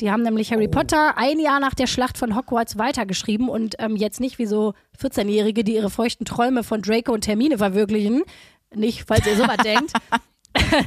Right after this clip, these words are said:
Speaker 1: Sondern wie man sich das wünscht, wenn man halt Harry Potter-Fan ist und mit Harry Potter groß geworden ist.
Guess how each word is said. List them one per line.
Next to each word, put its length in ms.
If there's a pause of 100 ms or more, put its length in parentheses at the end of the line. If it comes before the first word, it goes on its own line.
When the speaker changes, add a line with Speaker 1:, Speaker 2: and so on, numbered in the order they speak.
(340)
Speaker 1:
Sondern 500
wie 100
man 140
sich 140
das 220
wünscht, 360
wenn 140
man 180
halt 220
Harry 160
Potter-Fan 800
ist 320
und 100
mit 120
Harry 180
Potter 260
groß 220
geworden 320
ist. 140